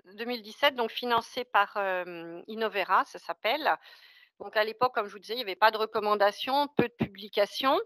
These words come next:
On a inclus tous les patients diabétiques qui avaient un cancer. Donc ça a fait cent patients.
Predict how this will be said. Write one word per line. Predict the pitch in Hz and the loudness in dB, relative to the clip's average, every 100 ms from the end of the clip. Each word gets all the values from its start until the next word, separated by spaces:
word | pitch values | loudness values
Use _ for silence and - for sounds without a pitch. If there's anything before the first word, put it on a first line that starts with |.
| - _ _ _ _ _ - | -6 _ _ _ _ _ -4
On | 233 254 | 4 8
a | |
inclus | 254 254 262 269 277 | 10 8 4 -6 -6
tous | - 349 | -2 0
les | 359 | 4
patients | 302 302 - 294 | 4 4 2 -2
diabétiques | 262 247 240 - - 269 | 0 -2 -2 -10 -10 -10
qui | - 269 | -2 0
avaient | 254 226 | 4 2
un | 214 | 2
cancer. | 214 208 - 220 302 - 190 170 _ _ _ _ _ _ _ - | -2 -4 -2 2 2 2 -2 -2 _ _ _ _ _ _ _ -12
Donc | 196 208 | -10 2
ça | 180 | 2
a | 180 | 4
fait | 233 | -2
cent | - 262 | -2 2
patients. | 254 214 - 233 240 | 2 2 0 2 2